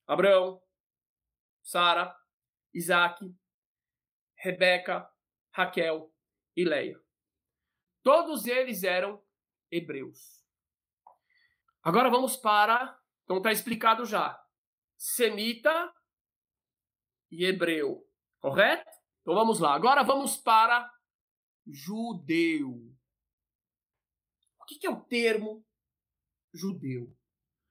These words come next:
Então vejam que coisa interessante. Primeiro a gente tem o termo semita. Semita. Esse é o primeiro.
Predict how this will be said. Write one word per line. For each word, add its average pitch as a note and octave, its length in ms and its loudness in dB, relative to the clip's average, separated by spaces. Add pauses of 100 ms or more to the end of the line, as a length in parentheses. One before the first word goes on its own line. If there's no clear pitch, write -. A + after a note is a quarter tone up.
(160)
Então B3+ 160 2
vejam D#4 320 0
que A#3 100 -6
coisa A3 240 0
interessante. F3 840 -4 (1300)
Primeiro C#4 460 4
a D4 60 4
gente C4+ 300 -4
tem B3 160 -4
o A#3 80 -10
termo A#3+ 440 -2 (1700)
semita. A#3 800 -2 (1000)
Semita. G3 680 -4 (600)
Esse B2+ 140 -6
é F3+ 40 2
o F3+ 60 -4
primeiro. F3+ 400 -6